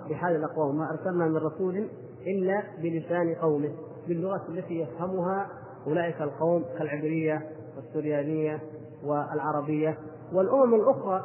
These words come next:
التي لم يبلغنا عنها الرسل، الذين لم يقصهم الله سبحانه وتعالى علينا، ولكن "وإن من أمة إلا خلا فيها نذير" في أطراف الأرض. لا شك أن الله قد أنذرها وقد بلغها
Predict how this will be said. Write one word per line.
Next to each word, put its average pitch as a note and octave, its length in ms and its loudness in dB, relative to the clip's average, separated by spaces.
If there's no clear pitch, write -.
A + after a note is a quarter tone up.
التي E3+ 200 -2
لم G3+ 140 2
يبلغنا F#3 360 0
عنها F3 380 0
الرسل، E3+ 460 0
الذين E3 240 4
لم G3 140 6
يقصهم E3 520 0
الله D#3+ 260 0
سبحانه D3+ 400 -4
وتعالى D3+ 400 -4
علينا، D#3+ 460 0
ولكن D#3+ 480 2
"وإن D3+ 180 2
من D3+ 140 4
أمة D#3+ 260 2
إلا D3+ 300 0
خلا D3+ 260 -2
فيها D3 280 -2
نذير" D#3 460 2
في D3+ 100 0
أطراف D#3 360 -2
الأرض. F3 340 -2
لا G#3+ 160 2
شك - 260 -2
أن F#3 180 0
الله F3 240 2
قد D#3+ 200 -2
أنذرها D#3 600 0
وقد D3 320 -6
بلغها D#3+ 640 -2